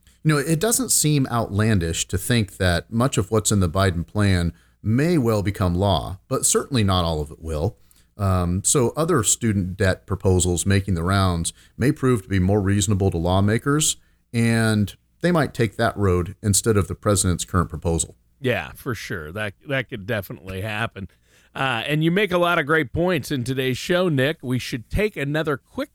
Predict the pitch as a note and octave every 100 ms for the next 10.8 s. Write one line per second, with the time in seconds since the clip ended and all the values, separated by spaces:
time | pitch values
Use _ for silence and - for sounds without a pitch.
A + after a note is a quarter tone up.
0 | - D#3+ F#3+ G3+ C3 F2 F2+ A#2+ - C3
1 | A#2+ A2 - G2 F#2+ A#2 G#2 G#2 B2 _
2 | _ _ D3+ C3 E3+ D#3 F3 F3 F#3 E3
3 | D#3 D#3+ - D#3+ D3 C#3 C3+ E3+ A#2 A#2
4 | D3 C3+ C3+ A#2+ E3 B2 B2 C3 B2+ C#3
5 | C3+ D3 D#3+ C#3+ C3+ A2+ B2 A#2+ B2+ C3
6 | C3 B2+ A#2 B2 G#2+ E3 G#3 E3 A2 G#2+
7 | G#2+ - _ _ D3 - F3 E3 E3 -
8 | C3+ - B2+ C3+ F3 - D#3 C3 C3 -
9 | C3+ C#3+ D3 C3 C3 B2+ A2+ A2+ A#2+ G#2
10 | A#2 A2+ C3 G#2+ A2 B3+ - -